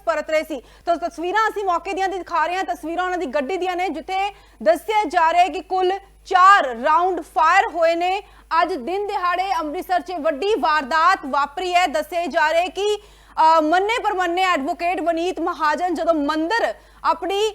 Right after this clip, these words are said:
ਧਰਮ ਪਤਨੀ ਦੇ ਨਾਲ ਮੰਦਿਰ ਮੱਥਾ ਟੇਕ ਕੇ ਘਰ ਨੂੰ ਪਰਤ ਰਹੇ ਸੀ, ਤਾਂ ਸਾਹਮਣੇ ਤੋਂ ਐਕਟਿਵਾ ਸਵਾਰ, ਇੱਕ ਐਕਟਿਵਾ ਜਿਹੜੀ ਹੈ ਉਹਨਾਂ ਦੀ ਗੱਡੀ ਦੇ ਅੱਗੇ ਲੱਗ ਜਾਂਦੀ ਹੈ ਔਰ ਉਸ ਤੋਂ ਬਾਅਦ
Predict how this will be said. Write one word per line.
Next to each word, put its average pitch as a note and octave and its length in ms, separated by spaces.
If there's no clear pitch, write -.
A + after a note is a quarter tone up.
ਧਰਮ D#4+ 280
ਪਤਨੀ E4+ 320
ਦੇ A4 140
ਨਾਲ F4+ 360
ਮੰਦਿਰ E4+ 360
ਮੱਥਾ F4 300
ਟੇਕ E4 340
ਕੇ F4 240
ਘਰ E4 360
ਨੂੰ E4 220
ਪਰਤ F4 400
ਰਹੇ D#4+ 180
ਸੀ, F4 260
ਤਾਂ E4+ 360
ਸਾਹਮਣੇ A4 480
ਤੋਂ F#4+ 300
ਐਕਟਿਵਾ A4 520
ਸਵਾਰ, D4 420
ਇੱਕ - 240
ਐਕਟਿਵਾ F#4 460
ਜਿਹੜੀ E4+ 280
ਹੈ F4+ 120
ਉਹਨਾਂ E4+ 220
ਦੀ C#4+ 100
ਗੱਡੀ C4+ 320
ਦੇ E4+ 200
ਅੱਗੇ C#4+ 220
ਲੱਗ E4 160
ਜਾਂਦੀ D4+ 320
ਹੈ F4+ 100
ਔਰ F4+ 60
ਉਸ - 80
ਤੋਂ E4 120
ਬਾਅਦ D#4 320